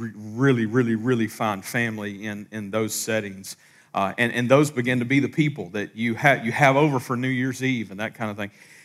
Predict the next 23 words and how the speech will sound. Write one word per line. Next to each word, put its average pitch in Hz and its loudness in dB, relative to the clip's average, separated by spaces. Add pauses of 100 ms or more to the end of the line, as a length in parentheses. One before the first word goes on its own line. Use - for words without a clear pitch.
(240)
And 139 2
I, 139 6
and 139 2
I 143 8
realized 143 6
on 120 -2
New 131 0
Year's 139 0
Eve 104 0 (420)
that 127 2
our 120 6
house 151 4
was 117 -6
full 165 2
of - -6
people 113 -4 (1300)
that 123 2
I 151 10
didn't 139 4
know 120 2
fifteen 117 -4
years 98 -6
ago. 69 -14